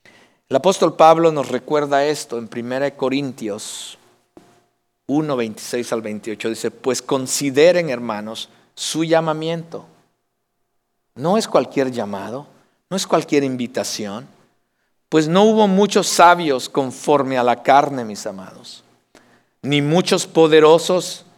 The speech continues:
ni muchos nobles. Ese no es a los que muchas veces Dios llama, sino que Dios ha escogido lo necio del mundo para avergonzar a los sabios, y Dios ha escogido lo débil del mundo para avergonzar a lo que es fuerte.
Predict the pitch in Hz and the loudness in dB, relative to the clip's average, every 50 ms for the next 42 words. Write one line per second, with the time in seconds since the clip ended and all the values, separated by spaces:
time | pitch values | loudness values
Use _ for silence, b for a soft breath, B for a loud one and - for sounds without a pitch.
0 | _ _ _ _ - - 175 202 196 190 202 240 247 - - 214 160 - - 156 | _ _ _ _ -4 0 2 2 4 4 4 4 4 4 2 2 2 0 2 4
1 | 151 147 139 131 117 107 101 - - - - - - 180 170 165 165 170 185 196 | 4 4 4 2 -2 -4 -6 -10 -16 -16 -14 -8 -6 -4 -2 -2 -2 0 2 2
2 | 196 202 208 233 247 165 - - b b b b b b b - 135 151 160 151 | 4 4 4 2 2 0 -2 -6 b b b b b b b 0 2 2 2 2
3 | - 165 165 180 185 185 208 196 185 196 185 196 196 185 170 185 190 190 165 170 | 2 0 0 2 2 2 2 2 2 2 2 0 -2 -2 0 0 0 0 0 0
4 | 185 170 180 190 214 208 175 120 107 - - _ _ _ _ _ _ _ _ _ | 0 0 2 2 0 0 -2 -4 -8 -12 -18 _ _ _ _ _ _ _ _ _
5 | _ _ _ _ _ _ _ _ _ _ _ _ _ _ - - 220 208 202 202 | _ _ _ _ _ _ _ _ _ _ _ _ _ _ 2 4 4 6 6 4
6 | 196 202 202 190 180 190 202 226 254 247 - 262 247 233 214 - - - 220 151 | 4 6 4 4 6 6 6 6 6 6 6 6 6 6 4 2 -2 -4 -4 -4
7 | - - 196 208 190 175 156 147 147 147 139 143 143 151 165 180 180 - - 226 | -4 -4 -4 -2 0 0 2 2 2 2 2 0 0 2 2 2 0 0 0 0
8 | 214 202 202 196 185 175 170 170 160 143 127 117 117 117 117 - - 127 131 127 | 0 2 2 0 0 0 -2 -2 -2 -4 -4 -4 -4 -4 -2 0 2 4 4 6
9 | 127 131 131 127 120 131 131 123 120 - 156 151 156 156 151 151 147 - - - | 4 4 2 2 0 -2 -4 -4 -2 2 2 4 4 4 2 0 -2 -2 -2 -2
10 | 131 110 104 104 104 107 107 - B B B B B B B - 151 160 147 156 | -2 -2 -2 -6 -10 -14 -14 -16 B B B B B B B -4 -2 0 2 4
11 | 170 185 185 185 202 190 185 180 - - 180 151 - 180 180 170 170 160 156 151 | 4 4 6 6 6 6 6 4 2 0 0 0 0 0 2 4 4 4 6 4
12 | 147 139 127 127 151 185 220 247 247 247 208 165 143 139 131 123 127 131 131 131 | 4 2 2 4 4 6 6 6 4 2 2 0 0 0 0 0 -2 -4 -6 -2
13 | 135 143 147 147 - 143 143 139 139 135 135 123 135 135 131 - - 156 160 165 | 0 0 0 2 2 4 4 4 4 4 2 0 -2 -4 -4 0 2 4 4 6
14 | 165 160 151 143 - - 156 151 151 - - - 135 123 113 107 - - - 127 | 4 4 2 0 -2 -2 -4 -6 -6 -8 -6 -2 0 0 0 -2 -4 -8 -10 -10
15 | 127 127 | -10 -10